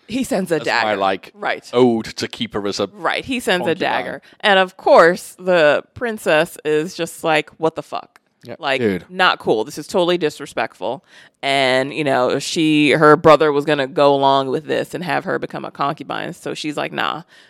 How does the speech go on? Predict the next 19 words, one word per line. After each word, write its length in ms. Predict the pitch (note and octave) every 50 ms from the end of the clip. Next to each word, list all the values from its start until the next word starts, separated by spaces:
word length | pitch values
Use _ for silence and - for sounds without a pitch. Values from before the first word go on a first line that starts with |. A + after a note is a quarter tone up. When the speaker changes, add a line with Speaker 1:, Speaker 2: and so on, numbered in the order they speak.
| _ _ -
Speaker 1:
not, 260 | E3 D3+ C3 C#3 - _ _ - - -
not 180 | D#3 D3 D3+ C#3+
okay. 360 | C#3 - F3+ C3+ C3 C#3+ -
Not 220 | - D#3 C#3+ C#3 -
gonna 140 | - C3
happen." 420 | E3+ D#3 B2+ - - - C3 E3 - -
Speaker 3:
I'm 100 | E3 F#3
not 160 | G#3+ G#3+ G#3
a 40 | F3+
violent 360 | D3+ D#3 D3+ D3+ C#3+ C3+ A#2
man, 260 | A2+ G#2+ G2+ F#2 F2+ - - - - - - - - - - - - - - - -
okay? 280 | B2 - C#3 C3+ C#3
Nor 240 | C#3 C#3+ C#3 D3+ D3
do 80 | C#3+ C3+
I 80 | C3
wish 240 | B2 A#2+ - B2 -
to 80 | - G#2
be. 240 | E2+ D#2+ D2+ - - _ _
Speaker 2:
No. 220 | A#2+ A#2 F2+ C2